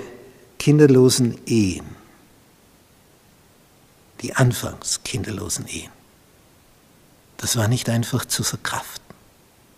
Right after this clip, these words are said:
Aber es kamen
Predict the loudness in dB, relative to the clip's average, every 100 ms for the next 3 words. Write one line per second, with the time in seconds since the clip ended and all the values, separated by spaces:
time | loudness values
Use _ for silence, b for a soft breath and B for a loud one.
0 | _ _ _ _ _ _ _ -20 _ _
1 | _ _ _ -12 -6 -4 -2 -2 0 0
2 | -2